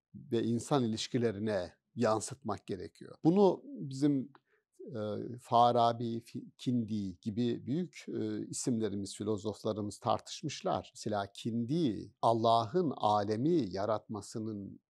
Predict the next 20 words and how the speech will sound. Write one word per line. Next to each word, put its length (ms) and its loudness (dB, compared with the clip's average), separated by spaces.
arkasındaki 920 0
itici 580 -2
güç 440 -6
sevgidir 760 -4
diyor. 200 -16
Sevdiği 680 -2
için, 440 -6
yaratmayı 580 0
sevdiği 640 2
için 460 -8
oradaki 420 4
sevgi 360 2
kelimesini 640 0
rahmet 420 0
olarak 340 -4
kullanıyor. 580 -14
Ben 260 0
ağırlıklı 560 4
olarak 520 0
sevgiyi, 800 0